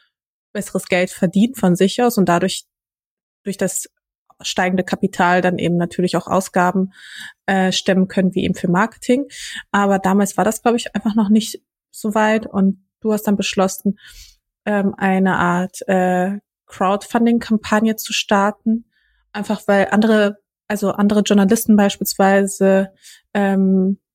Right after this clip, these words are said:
das ja auch machen oder das ja auch schaffen. Also es gibt ja genug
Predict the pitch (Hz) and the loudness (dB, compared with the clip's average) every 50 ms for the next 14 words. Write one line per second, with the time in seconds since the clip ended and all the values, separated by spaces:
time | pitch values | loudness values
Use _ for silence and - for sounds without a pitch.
0 | _ _ 214 202 - 208 - 190 202 - - 170 175 - 170 165 180 196 - _ | _ _ -6 -4 -2 0 0 0 0 0 0 -2 0 -2 -2 -2 -2 -4 -4 _
1 | 196 190 190 185 180 - - - - - - _ _ 196 185 - 185 - 185 190 | 0 2 2 2 0 -2 -8 -18 -20 -20 -20 _ _ -4 -2 -2 0 0 0 -2
2 | - - - _ - - - 180 170 - - - - 185 - 196 - - 208 - | -2 -8 -14 _ -6 -2 -2 -2 -2 -2 -2 -2 -2 -2 -2 -4 -4 -4 -4 0
3 | - 214 202 196 208 190 196 208 214 220 226 - - | 2 2 2 2 4 4 4 4 4 2 0 -6 -16